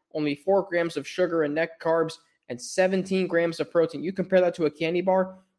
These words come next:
which usually has around two hundred forty calories, thirty grams of sugar, and dozens of net carbs.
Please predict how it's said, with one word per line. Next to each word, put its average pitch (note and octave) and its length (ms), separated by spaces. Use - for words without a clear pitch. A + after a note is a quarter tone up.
which B2 200
usually D#3+ 360
has D#3+ 240
around D3 200
two E3+ 120
hundred D#3 320
forty F3 300
calories, E3 480
thirty F3 220
grams D#3 340
of C3 80
sugar, D#3 260
and C3+ 180
dozens E3+ 420
of D3 140
net D3+ 320
carbs. C#3+ 320